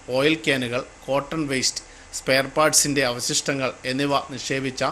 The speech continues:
തോട്ടടയിലെ ടാറ്റയുടെ സർവീസ് സെന്ററായ പോപ്പുലർ മെഗാ മോട്ടോഴ്സ് പ്രൈവറ്റ് ലിമിറ്റഡ് എന്ന സ്ഥാപനത്തിന്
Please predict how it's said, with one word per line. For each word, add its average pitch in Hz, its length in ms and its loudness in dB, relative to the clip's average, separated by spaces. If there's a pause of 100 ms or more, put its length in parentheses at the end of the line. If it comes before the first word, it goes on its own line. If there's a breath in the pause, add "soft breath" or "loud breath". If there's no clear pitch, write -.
(260 loud breath)
തോട്ടടയിലെ 139 580 2 (120)
ടാറ്റയുടെ 135 600 2 (140)
സർവീസ് 131 440 -2
സെന്ററായ 127 520 0 (320)
പോപ്പുലർ 147 500 2
മെഗാ 135 260 2 (240)
മോട്ടോഴ്സ് 131 480 -2 (300 loud breath)
പ്രൈവറ്റ് 139 400 0
ലിമിറ്റഡ് 139 340 2
എന്ന 131 220 0
സ്ഥാപനത്തിന് 127 640 -2